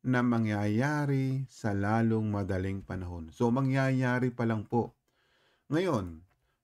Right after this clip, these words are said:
para mabigyan po natin ng magandang talakayan ang ibinigay niyong talata na sinasabi po ninyo na paano natin ito unawain. Kaya nga, narito tayo,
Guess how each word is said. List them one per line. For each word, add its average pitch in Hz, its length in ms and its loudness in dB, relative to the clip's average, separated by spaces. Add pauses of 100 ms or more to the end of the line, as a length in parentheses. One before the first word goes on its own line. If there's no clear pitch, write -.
para 127 160 2
mabigyan 135 480 0
po 135 80 0
natin 120 480 2
ng 110 160 2
magandang 104 640 0
talakayan 117 640 0
ang 101 160 -4
ibinigay 101 480 -2
niyong 101 160 -6
talata 110 560 -2 (320)
na 101 160 -4
sinasabi 104 560 -2
po 107 160 0
ninyo 117 240 0
na 98 160 -6 (480)
paano 107 320 0
natin 104 320 2
ito 104 160 -2
unawain. 110 800 0
Kaya 113 320 2
nga, 110 240 0 (560)
narito 117 400 0
tayo, 123 560 0